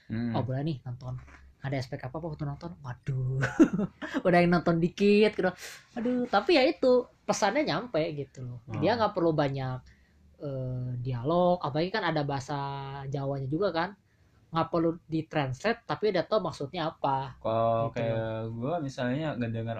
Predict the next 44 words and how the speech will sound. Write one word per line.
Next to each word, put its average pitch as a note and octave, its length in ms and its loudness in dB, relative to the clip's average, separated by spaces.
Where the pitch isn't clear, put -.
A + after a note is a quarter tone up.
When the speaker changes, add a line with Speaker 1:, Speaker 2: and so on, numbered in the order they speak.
Speaker 1:
jadi C3+ 220 0
sama E3 240 0
gitu, C#3 160 4
kalau A#2 160 0
gua A#2 100 0
kan D3+ 300 -2
orang C#3+ 240 4
nggak B2+ 160 4
bisa C3 160 2
ngomong B2+ 240 4
bahasa A#2 240 2
Jawa A2 260 0
dan A#2 160 -2
orang A2 220 -4
nggak G#2+ 80 -2
bisa G#2 160 -2
orang G#2 160 -2
ngomong G2+ 240 0
bahasa G2+ 240 -2
Sunda G2+ 320 -8
gitu. G2+ 240 -8
Tapi A#2+ 240 -6
kalau A2+ 160 -2
orang A2 160 -4
ngomong G#2+ 320 -6
Speaker 2:
Kan D#3+ 160 -2
kalau F#3 240 4
Speaker 1:
bahasa E3+ 240 8
Speaker 2:
ngomong - 80 6
Speaker 1:
Jawa B2 400 6
tuh G#3 160 -2
masih E3+ 240 -4
paham. F3+ 320 2
Jadi C#3 160 0
kayak C#3 160 2
Speaker 2:
Iya. B2+ 80 -2
Speaker 1:
pas C3 160 4
ini, C3+ 160 -6
"Wah, C#3+ 320 -2
ini D3+ 320 -6
kembang C3 560 -2
kayak B2 240 -6
gini, B2 180 -2
kayak A#2+ 220 -6